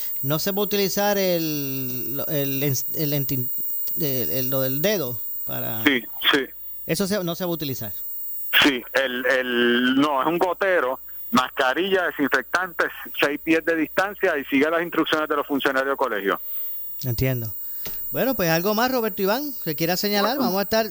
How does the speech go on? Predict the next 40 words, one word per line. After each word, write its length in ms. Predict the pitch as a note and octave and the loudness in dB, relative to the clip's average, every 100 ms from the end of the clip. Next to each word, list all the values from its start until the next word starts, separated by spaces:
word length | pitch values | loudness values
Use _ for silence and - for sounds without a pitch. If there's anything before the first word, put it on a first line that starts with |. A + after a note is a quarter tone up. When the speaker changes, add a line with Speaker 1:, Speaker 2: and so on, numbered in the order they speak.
| - | -4
Speaker 1:
con, 160 | - D#3 | -2 0
vamos 200 | D#3+ F#3+ | 0 0
a 40 | |
estar 220 | G#3+ G#3+ G3+ | 0 -2 -2
con, 200 | G#3+ G#3 | -4 -4
en 100 | G3 | -2
comunicación 480 | G#3 G#3 G#3 G#3+ G3 | 0 0 0 -2 -2
contigo 380 | G3 G#3 A3 | 0 2 2
constante 680 | G#3+ G#3 - G#3 C4 A3+ F#3+ E3+ | 2 -2 0 0 2 2 2 2
mañana. 480 | E3+ F#3 D#4 C4+ - - - - - - - - | 4 2 0 -4 -6 -4 -2 -2 -4 -6 -10 0
Speaker 2:
Bueno, 420 | B3 C#3 D3+ D#3+ - - - | 4 4 4 0 -2 -4 2
sí, 140 | D3+ F3 - | 4 2 2
sí, 200 | F#3+ F#3+ | 0 4
y 160 | D#3 C#3 | 2 4
muchas 320 | C#3 G3+ F#3+ | 2 0 0
gracias 300 | F#3+ F#3+ F3+ | 0 2 2
a 40 | |
ti, 120 | D#3+ | 4
Maura, 320 | F3 F3 F#3 C#3+ | 4 4 2 0
como 180 | B2+ | 0
siempre. 440 | A2+ D3 D#3+ - G2+ - - - - - | 2 0 0 -2 -4 -8 -14 -12 -12 -4
Speaker 1:
No, 180 | C3 D3+ | 0 0
igualmente. 800 | C#3 C3 B2+ D3 C#3 C#3 A#2+ G2 | 0 -2 -2 -2 0 -2 -4 -6
Muchas 220 | A#2+ C#3+ | -4 0
gracias 240 | D3 D3 D#3+ | 0 2 0
a 40 | |
usted 200 | D3 D3+ | 0 -2
siempre 240 | - D3 C#3+ | -2 -2 0
por 100 | C3+ | 2
la 80 | |
disponibilidad, 640 | C3+ - C3+ C3+ C#3 F#3+ A3 - - - - B2 | 2 0 0 2 2 0 -2 -10 -14 -12 -12 -4
de 500 | C3+ C3 C3+ C3 C3 - | 0 2 2 2 2 2
Oriental. 580 | C#3 C3 B2+ F3+ A3+ | 2 2 2 2 0
Todos 240 | - D3 D#3+ | 0 -4 -2
sabemos, 360 | D#3+ E3+ F#3+ | 0 2 2
¿verdad?, 260 | D#3+ E3 G#3+ | 2 0 0
que 100 | F3 | 0
allí 240 | C#3+ C3+ | 0 2
hay 120 | C#3+ D3+ | 2 2
unos, 220 | D#3 | 2